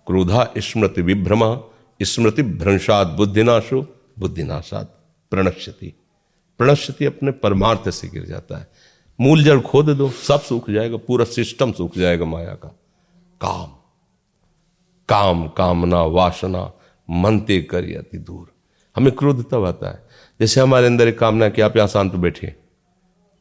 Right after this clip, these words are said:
अभी आपको, तो हमें फिर आवेश आ जाएगा, क्योंकि हम चाह रहे हैं आप शांत बैठिए, आप शांत नहीं, तो कामना आ गई, अब वो अशांत। अगर हम चाह रहे हैं कि मेरे प्रभु जैसा चाहो वैसा व्यवहार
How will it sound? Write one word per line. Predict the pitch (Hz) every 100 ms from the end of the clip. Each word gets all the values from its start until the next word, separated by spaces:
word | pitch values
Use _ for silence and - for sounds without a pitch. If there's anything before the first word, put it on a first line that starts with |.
| -
अभी | 101
आपको, | 104 92 95 90
तो | -
हमें | 87 85 87
फिर | 80 80
आवेश | 78 80 76 92
आ |
जाएगा, | 87 - - - _ _ _ _ _ -
क्योंकि | 120 156
हम | 143
चाह | 139 156 151
रहे | 156
हैं | 147
आप | 135
शांत | - 135 147
बैठिए, | 120 104 120
आप | 110
शांत | - 123 123
नहीं, | 127 139 113 - - _ -
तो |
कामना | 101 110 104 104 123
आ | 117
गई, | 135 151 85 - - - - -
अब |
वो | 123 117
अशांत। | 92 87 82 - _ _ _ _ 101
अगर | 110 127
हम | 120 110
चाह | 110
रहे | 113
हैं | 117
कि |
मेरे | 127 113 110
प्रभु | 110 98 104 107
जैसा | 101 87 104
चाहो | - 90 92
वैसा | 82 87
व्यवहार | 82 85 87